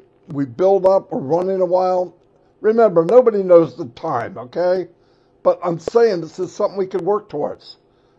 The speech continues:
Extra three thousand a month would be a hundred and twenty sales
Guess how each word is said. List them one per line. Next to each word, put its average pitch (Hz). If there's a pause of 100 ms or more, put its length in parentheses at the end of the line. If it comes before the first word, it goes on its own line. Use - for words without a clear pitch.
(120)
Extra 214
three 233
thousand 202
a 190
month 196
would 165
be 170
a 160
hundred 180
and 165
twenty 180
sales 196